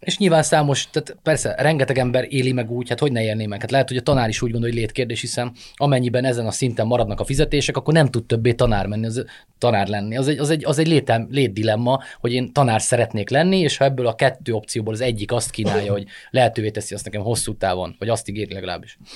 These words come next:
hogy tanár maradhassak, akkor számomra nyilván létkérdés. Tehát az emberek többsége számára nyilván föl lehet fogni úgy, mint létkérdés. Az, a, mint a Zsolt mond, az meg a realitás, hogy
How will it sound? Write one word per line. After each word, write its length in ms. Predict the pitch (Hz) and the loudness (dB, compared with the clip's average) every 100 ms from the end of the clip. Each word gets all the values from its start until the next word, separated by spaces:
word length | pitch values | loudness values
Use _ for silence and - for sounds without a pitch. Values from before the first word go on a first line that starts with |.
| - | -12
hogy 100 | 104 | -4
tanár 240 | 123 143 | 0 2
maradhassak, 640 | 165 190 190 214 185 - - | 4 4 2 -2 -2 -6 -8
akkor 200 | 180 196 | -6 -2
számomra 260 | 208 202 | 2 2
nyilván 200 | 214 165 123 | 4 4 4
létkérdés. 380 | 123 - 135 | 2 0 0
Tehát 160 | - 123 | -2 0
az 60 | 143 | 0
emberek 240 | 165 147 | 0 0
többsége 380 | 147 139 156 151 | 2 2 0 0
számára 340 | 143 147 151 - - - | 0 2 0 -2 -12 0
nyilván 200 | 175 160 | 4 4
föl 140 | - | 6
lehet 140 | 135 127 | 4 4
fogni 220 | 127 123 | 2 0
úgy, 160 | 131 127 | 0 2
mint 180 | 110 | 0
létkérdés. 580 | 117 139 139 180 185 180 - - | 0 0 2 2 4 2 -2 -2
Az, 160 | 165 143 | 0 2
a, 160 | 131 - | 0 -6
mint 220 | 127 131 | -4 -2
a 60 | |
Zsolt 260 | 127 135 147 | 2 2 2
mond, 200 | 151 151 | 2 0
az 100 | 139 | 0
meg 140 | 147 | 0
a 200 | 143 143 127 | 0 0 2
realitás, 460 | 147 120 113 123 | 4 4 2 0
hogy 100 | - | -2